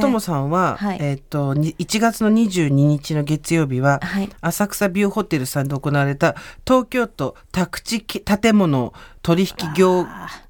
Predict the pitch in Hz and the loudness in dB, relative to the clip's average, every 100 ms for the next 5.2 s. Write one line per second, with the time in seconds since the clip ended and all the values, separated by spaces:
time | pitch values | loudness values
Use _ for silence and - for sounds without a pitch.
0 | - 185 160 - 123 - - 233 214 202 | 0 2 2 -2 -6 -6 -6 -2 -2 -2
1 | 208 196 - - 190 202 214 202 202 208 | -2 -4 -4 4 4 4 0 0 0 0
2 | 202 - 147 127 127 - 196 185 151 117 | -4 -6 -2 -2 -2 -2 0 2 0 -2
3 | 82 _ - 214 185 - _ _ - - | -6 _ -4 0 0 0 _ _ -12 -4
4 | 151 - 147 139 120 127 170 - - - | -4 0 -2 -2 -4 -2 0 -2 -4 -4
5 | 202 | -4